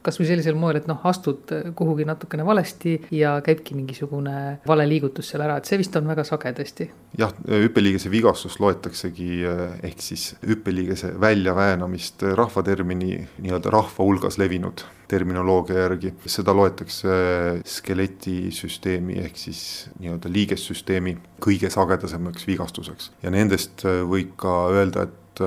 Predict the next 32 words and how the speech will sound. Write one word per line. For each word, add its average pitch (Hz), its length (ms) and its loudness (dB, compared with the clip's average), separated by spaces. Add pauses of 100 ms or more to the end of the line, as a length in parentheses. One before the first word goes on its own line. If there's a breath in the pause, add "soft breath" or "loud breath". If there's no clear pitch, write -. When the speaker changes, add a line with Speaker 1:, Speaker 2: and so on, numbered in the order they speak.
Speaker 2:
valdav 98 340 4
enamus 92 420 -2
nendest 90 320 -8
tõenäoliselt 95 400 2
üldse 95 240 -4
ei 90 80 -2
registreeritagi. 85 800 -2 (160)
Ehk 92 160 -6
inimene 90 280 -2
väänab 92 300 0
oma 92 220 0
hüppeliigest 143 720 -2
ja 107 160 4 (460)
ta 92 100 -4
põhimõtteliselt 87 960 -4
ravib 87 320 -4
selle 90 160 -4
ise 85 160 -8
tasapisi 87 400 -6
välja. 90 240 -4 (140)
Ei 92 120 -6
pöördu 95 340 0
ka 92 120 -2
arsti - 220 -8
juurde. - 260 -12 (300)
Aga 87 240 -6
tõenäoliselt 95 580 2
on 87 160 -2
see 87 400 -6
kõige 95 240 0
enam 87 220 -2
levinum 90 340 -6